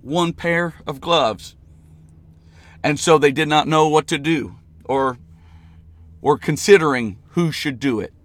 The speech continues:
And it was the white man that said, "Why don't you raise your right hand with a glove, and why don't you, at the other man, raise your left hand with the glove?"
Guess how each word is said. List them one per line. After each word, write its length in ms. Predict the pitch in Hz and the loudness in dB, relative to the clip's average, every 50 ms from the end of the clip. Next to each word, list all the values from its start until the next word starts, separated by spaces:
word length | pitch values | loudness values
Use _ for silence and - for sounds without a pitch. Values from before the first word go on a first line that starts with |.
| _ _ _ _ _ _ - - _ _ _ - - _ _ _ - - - - - | _ _ _ _ _ _ -20 -20 _ _ _ -20 -20 _ _ _ -20 -20 -12 -6 -4
And 120 | 135 139 | -2 0
it 120 | 143 139 - | 0 0 0
was 560 | 143 160 156 151 147 131 - - - - - - | 0 2 2 2 2 -2 -6 -12 -16 -18 -20 -10
the 160 | 135 165 170 | -6 -6 -6
white 360 | 160 160 180 190 190 - - | -4 -2 -2 -2 -2 -4 -6
man 400 | 104 110 98 92 80 76 - - - _ - - - - - _ - - - - - - - - - - | -8 -8 -8 -8 -10 -12 -16 -18 -20 _ -20 -20 -20 -20 -20 _ -20 -20 -20 -20 -20 -20 -20 -16 -10 -8
that 200 | 120 113 107 - | -6 -6 -6 -6
said, 380 | - - 131 123 131 131 - - _ _ _ - - _ _ - - - - | -4 -2 0 0 0 -2 -4 -8 _ _ _ -20 -20 _ _ -20 -20 -20 -10
"Why 260 | - 127 143 151 156 | 0 4 4 6 6
don't 280 | 160 156 156 147 131 - - - | 4 2 0 0 -2 -4 -8 -14
you 340 | - 113 135 156 180 165 151 | -14 -8 -4 -2 -2 0 0
raise 360 | 139 147 139 139 131 127 113 | 0 0 0 0 0 -2 -4
your 140 | 127 139 131 | -4 -4 -2
right 280 | 123 131 143 143 - - | 0 0 0 0 0 -4
hand 320 | 123 120 113 104 101 104 | -8 -6 -6 -6 -6 -6
with 120 | 101 104 - | -8 -10 -10
a 20 | - | -12
glove, 400 | 90 107 107 104 117 135 123 107 | -8 -6 -4 -2 -2 -4 -6 -8
and 240 | 107 104 101 95 90 | -10 -10 -10 -10 -6
why 220 | 113 120 120 117 | -4 -4 -2 -2
don't 180 | 117 113 - - | -4 -6 -10 -10
you, 380 | 113 123 123 120 131 131 - - - - | -8 -8 -6 -6 -6 -8 -8 -12 -16 -14
at 140 | - 107 | -14 -12
the 160 | - 98 110 117 | -10 -8 -8 -8
other 180 | 117 110 107 | -6 -8 -8
man, 340 | 98 104 104 98 107 113 110 - - - - - _ _ _ - | -10 -8 -8 -8 -10 -10 -12 -16 -20 -20 -20 -20 _ _ _ -10
raise 360 | - 139 131 131 127 117 - | -6 -4 -2 -2 -4 -4 -6
your 180 | 139 139 139 135 - | -6 -6 -6 -6 -6
left 320 | 139 147 143 139 - - | -6 -8 -8 -8 -10 -12
hand 340 | - 107 98 - 80 78 - - _ _ _ _ _ _ - - - | -10 -10 -10 -10 -12 -14 -16 -20 _ _ _ _ _ _ -20 -14 -12
with 160 | 120 110 - | -12 -10 -10
the 100 | 104 90 | -12 -12
glove?" 400 | - 101 104 90 95 - - | -10 -8 -8 -8 -8 -10 -14